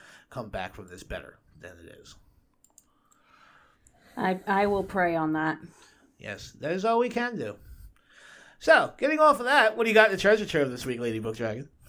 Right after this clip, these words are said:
Speaker 2: I have too much. I have too much in the treasure trove.
Speaker 1: <laughs>
Speaker 2: I mean, we already, we already talked about what the meme of the week is,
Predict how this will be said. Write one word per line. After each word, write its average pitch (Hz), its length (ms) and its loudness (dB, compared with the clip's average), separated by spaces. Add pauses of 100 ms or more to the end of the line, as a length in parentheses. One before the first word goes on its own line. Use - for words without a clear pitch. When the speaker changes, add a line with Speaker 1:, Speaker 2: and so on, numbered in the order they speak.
(540)
Speaker 2:
I - 140 -2
have 233 220 2
too 277 180 -2
much. 247 400 2
I 220 120 6
have 233 200 2
too 359 280 6
much 302 480 6 (280)
in 220 100 0
the 208 60 0
treasure 214 280 6
trove. 185 440 0
Speaker 1:
<laughs> - 40 -20 (2500)
Speaker 2:
I 220 100 6
mean, 240 160 4
we 240 160 6
already, 277 280 8
we 254 100 6
already 277 240 8
talked 247 260 8
about 208 280 8
what 196 160 4
the 202 60 0
meme 196 200 4
of 185 120 0
the 185 80 0
week 170 240 0
is, 151 500 -2